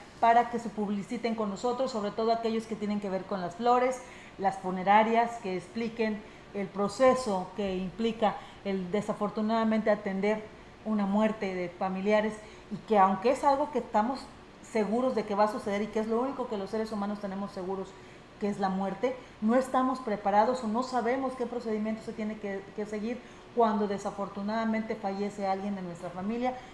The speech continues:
y, pues, es importante que, eh, las funerarias nos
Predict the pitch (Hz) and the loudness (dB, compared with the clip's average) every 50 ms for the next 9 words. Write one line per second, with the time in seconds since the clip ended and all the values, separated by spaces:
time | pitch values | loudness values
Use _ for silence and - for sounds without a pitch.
0 | - - - 277 294 285 - - - - - - 208 196 196 - 208 208 233 226 | -14 -8 -4 -4 -4 -4 -8 -12 -16 -20 -8 -6 -4 -2 -2 -2 -2 -2 -2 -2
1 | 220 196 196 - - 208 208 202 - 226 220 - - - - - - 226 220 226 | -2 -2 -4 -2 -2 -2 0 0 -2 -2 -4 -6 -12 -18 -20 -4 2 4 6 6
2 | 226 226 226 220 208 208 202 - - 196 196 196 196 190 196 220 226 214 - 214 | 6 4 2 0 0 0 0 -2 -2 -2 0 2 2 4 4 4 2 0 -2 -4
3 | 214 202 185 | -4 -4 -6